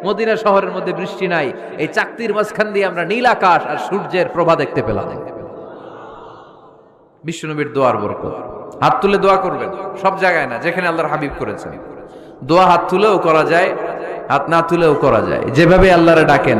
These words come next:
তিনি শোনেন কিনা? আল্লাহর হাবিব বলতেন, "ইন্নাল্লাহা হাইয়ুন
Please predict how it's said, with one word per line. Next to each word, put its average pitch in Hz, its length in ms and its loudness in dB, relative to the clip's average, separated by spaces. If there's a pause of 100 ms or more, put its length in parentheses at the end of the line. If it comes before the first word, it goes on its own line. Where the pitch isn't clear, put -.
তিনি 151 200 2
শোনেন 165 320 4
কিনা? 135 280 2 (840)
আল্লাহর 143 240 4
হাবিব 165 320 4
বলতেন, 165 360 0
"ইন্নাল্লাহা 175 760 0 (140)
হাইয়ুন 196 540 -6